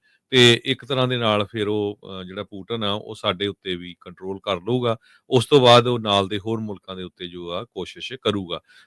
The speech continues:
ਪ੍ਰੈਜ਼ੀਡੈਂਟ ਟਰੰਪ ਉਹਨਾਂ ਨੇ ਇਹ ਕਿਹਾ ਵੀ ਸਾਡੀ ਯੂਕਰੇਨ ਦੇ ਨਾਲ ਲਗਭਗ ਜਿਹੜੀ ਮਿਨਰਲ ਡੀਲ ਆ, ਉਹ ਹੋ ਗਈ ਹੈਗੀ ਆ। "We have a mineral deal," ਇਹ ਟਰੰਪ ਉਹਨਾਂ ਨੇ, ਅਹ, ਅੱਜ ਕਿਹਾ ਹੈਗਾ।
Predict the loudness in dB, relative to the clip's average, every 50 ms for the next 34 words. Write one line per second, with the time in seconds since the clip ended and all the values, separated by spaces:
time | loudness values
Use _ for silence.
0 | _ _ 6 8 8 8 8 4 4 4 2 2 2 2 0 2 2 2 2 2
1 | 0 2 4 4 6 6 6 4 0 -2 -2 0 0 0 0 -4 -6 -8 -6 -4
2 | -2 -2 -2 -2 -4 -6 -6 -2 0 2 4 4 4 2 0 -4 -4 -6 -6 -6
3 | -8 -10 -8 -8 -8 -10 -12 -12 -10 -10 -10 -10 -12 -12 -10 -8 -6 -4 -2 -2
4 | 0 0 -2 -2 -4 -6 -6 -6 -8 -8 -10 -10 _ _ _ _ _ _ -2 4
5 | 6 8 8 8 6 4 0 _ -2 0 0 0 0 -2 -2 -2 -4 -4 -4 -6
6 | -8 -8 -6 -6 -4 0 2 2 2 2 0 -4 -6 -6 -6 -4 -4 -4 -4 -4
7 | -6 -8 -8 -10 -14 -14 -12 -10 -10 -10 -12 -14 -16 -14 -12 -12 -10 -10 -10 -10
8 | -10 -12 _ _ _ _ _ _ _ -10 -8 -6 -4 -4 -4 -4 -6 0 4 6
9 | 6 6 4 0 -2 0 0 0 0 -2 -6 _ -10 -6 -2 0 0 2 2 2
10 | 0 -2 -4